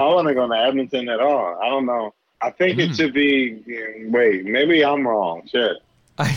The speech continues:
Speaker 1: No,
Speaker 3: <laughs>
Speaker 1: but
Speaker 3: I saw it on
Speaker 1: maybe
Speaker 3: your
Speaker 1: I'm wrong. I gotta check my thing. Yeah, no, uh,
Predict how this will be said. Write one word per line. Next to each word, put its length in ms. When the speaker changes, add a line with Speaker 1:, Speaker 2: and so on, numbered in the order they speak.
Speaker 1:
No, 360
Speaker 3:
<laughs> 40
Speaker 1:
but 280
Speaker 3:
I 100
saw 340
it 80
on 100
Speaker 1:
maybe 120
Speaker 3:
your 100
Speaker 1:
I'm 140
wrong. 320
I 200
gotta 280
check 220
my 160
thing. 240
Yeah, 580
no, 440
uh, 640